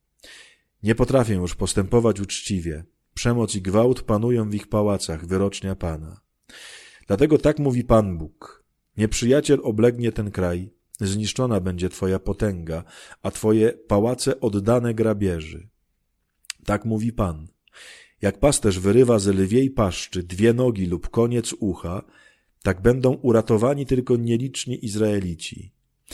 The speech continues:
spośród siedzących w Samarii na swoich łożach i na kosztownych dywanach.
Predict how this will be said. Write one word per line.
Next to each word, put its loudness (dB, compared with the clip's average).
spośród -4
siedzących 0
w -10
Samarii -2
na -2
swoich -2
łożach 2
i -4
na -4
kosztownych -4
dywanach. -8